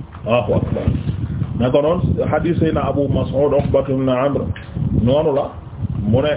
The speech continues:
<laughs> waa ji daa ñëw ne, "Yow ndaw Yàlla, sallallahu alayhi wasallam, man dama yéex a ñëw ci julli, ah. Waaw, min ajli fulanin mimma yutilu bina." Ndax diw, ndax guddal bi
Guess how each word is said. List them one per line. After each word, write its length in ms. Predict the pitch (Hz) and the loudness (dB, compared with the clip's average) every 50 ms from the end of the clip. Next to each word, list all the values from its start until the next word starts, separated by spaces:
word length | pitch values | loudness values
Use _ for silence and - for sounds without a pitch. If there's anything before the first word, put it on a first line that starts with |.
| - - - - - 107 - - - - 135 | -2 -4 -6 -4 -4 -4 -4 -2 -2 -2 -4
<laughs> 600 | 117 - - - - - - - - - - - | -4 -6 -10 -12 -12 -10 -8 -8 -8 -8 -4 0
waa 180 | 107 127 151 160 | 2 2 4 4
ji 80 | 160 156 | 2 2
daa 180 | 165 165 160 160 | 2 4 2 2
ñëw 180 | 165 160 156 | 2 2 2
ne, 80 | 147 143 | 4 4
"Yow 220 | 143 151 151 160 | 4 4 4 2
ndaw 240 | 156 151 165 185 185 | 4 2 2 2 2
Yàlla, 340 | 185 180 180 175 165 165 160 | 2 2 2 2 2 2 2
sallallahu 240 | - 175 - 160 151 | 2 2 4 4 4
alayhi 140 | 147 143 143 | 2 2 2
wasallam, 200 | 151 131 117 - 170 | 2 0 0 2 2
man 160 | 214 220 190 | 2 2 4
dama 160 | 202 220 240 240 | 4 4 4 4
yéex 380 | 233 226 240 254 247 247 - | 4 4 4 6 4 4 4
a 40 | 226 226 | 4 2
ñëw 220 | 226 226 226 226 | 4 2 2 2
ci 80 | 226 202 | 2 4
julli, 320 | 220 240 254 285 320 311 | 4 4 6 6 4 4
ah. 260 | 330 294 285 294 302 - - - - - - - - - - - - - - - - - - - - - | 4 2 2 0 -2 -2 -4 -2 0 0 0 0 -4 -4 -4 -4 0 0 0 0 0 -4 -4 -4 2 2
Waaw, 280 | 139 156 147 - - - | 4 4 4 0 0 6
min 240 | 143 196 254 294 - - | 6 6 6 6 2 0
ajli 300 | 269 285 - 311 294 302 - - | 0 0 2 2 2 2 4 4
fulanin 480 | 233 254 277 285 269 247 208 160 120 - - - - | 2 2 4 2 2 2 2 2 0 -4 -6 -2 2
mimma 360 | - 190 269 285 262 240 226 | 4 4 4 4 2 2 4
yutilu 400 | 220 214 202 202 180 175 156 143 | 4 4 4 4 2 2 2 2
bina." 300 | 131 127 113 104 - - - | 2 2 0 0 -4 -2 2
Ndax 340 | 117 - - - 143 143 139 | 4 6 6 4 4 0 2
diw, 180 | 180 247 262 262 - - - - - - - - | 4 4 4 2 0 -2 -8 -6 -4 -4 0 2
ndax 140 | 220 220 - - 165 | 2 2 2 2 4
guddal 340 | 202 359 - - 403 349 302 | 4 4 4 4 0 0 2
bi 60 | 320 | 2